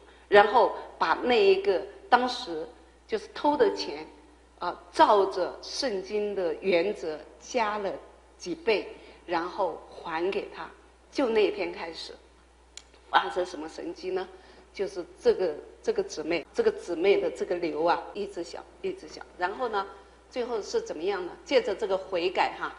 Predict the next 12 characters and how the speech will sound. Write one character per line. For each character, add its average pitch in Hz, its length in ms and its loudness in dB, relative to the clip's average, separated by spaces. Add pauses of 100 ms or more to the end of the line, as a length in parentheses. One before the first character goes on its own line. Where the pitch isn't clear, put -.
(200)
她 220 120 -4
的 202 80 -2
癌 170 200 -4
症 185 200 -6
全 160 180 -6
然 165 200 -6
得 147 180 -6 (100)
医 165 140 -12
治。 - 180 -18 (420)
这 294 160 6
是 - 160 -2 (880)
我 247 180 0